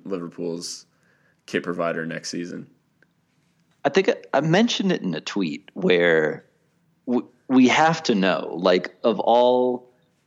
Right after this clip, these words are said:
Speaker 2: of all the things that I, I champion in terms of, uh, efficiency,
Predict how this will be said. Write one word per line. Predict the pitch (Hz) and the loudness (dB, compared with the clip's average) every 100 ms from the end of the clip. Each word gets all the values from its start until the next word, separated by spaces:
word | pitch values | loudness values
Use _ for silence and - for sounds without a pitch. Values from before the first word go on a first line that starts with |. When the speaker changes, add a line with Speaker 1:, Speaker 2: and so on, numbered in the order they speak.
| - | -4
Speaker 2:
of | 120 107 | -2 0
all | 123 127 127 | 4 4 4
the | 120 | 0
things | 120 107 98 95 - | 0 0 0 -4 -6
that | - 92 | -2 2
I, | 90 87 85 - | 2 4 2 2
I | 87 | -2
champion | 78 - 90 82 92 78 76 - - - | 0 -2 -2 -2 -2 -2 -2 -6 -8 -2
in | 92 | -2
terms | 90 98 92 90 87 | 0 2 2 2 4
of, | 85 82 82 - _ _ _ - | 4 2 -2 -10 _ _ _ -6
uh, | - - - - | -4 -4 -6 -6
efficiency, | - 110 - 98 - 98 87 85 82 | 0 0 2 -2 -2 0 0 0 -4